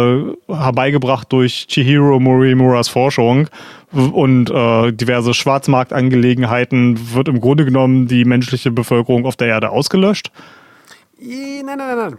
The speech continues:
Speaker 2: das ist was anderes. Das ist, da geht irgendwas auch mit Krankheit. Weil
Speaker 1: Nee,
Speaker 2: es
Speaker 1: nee, das sind die
Speaker 2: ein
Speaker 1: Nanomachines. Nanomachines.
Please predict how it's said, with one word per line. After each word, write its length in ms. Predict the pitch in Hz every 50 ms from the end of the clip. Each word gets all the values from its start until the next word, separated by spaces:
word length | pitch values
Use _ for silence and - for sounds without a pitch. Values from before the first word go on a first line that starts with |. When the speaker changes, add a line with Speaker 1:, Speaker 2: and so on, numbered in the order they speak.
| - -
Speaker 2:
das 160 | 165 156 185
ist 100 | 208 208
was 80 | 190
anderes. 340 | 180 165 147 135 107 104 -
Das 140 | - 139 -
ist, 180 | 185 - - - _ - -
da 120 | - 170 156
geht 280 | - 202 214 - - _
irgendwas 340 | 170 180 196 214 196 - -
auch 200 | 185 160 - -
mit 180 | 196 180 -
Krankheit. 600 | - - 180 160 160 - - - 117 90 - _ _ _ _ - - - -
Weil 420 | 180 - 180 156 147 143 156 160
Speaker 1:
Nee, 60 | 165 180
Speaker 2:
es 40 | 190
Speaker 1:
nee, 100 | 202 180
das 100 | 156 135
sind 100 | 147 147
die 60 | 151
Speaker 2:
ein 40 | 156
Speaker 1:
Nanomachines. 640 | 180 180 156 127 120 - - 117 104 90 - - - _
Nanomachines. 1080 | - 117 139 147 147 147 135 - 147 131 - - 123 120 113 110 107 - - - -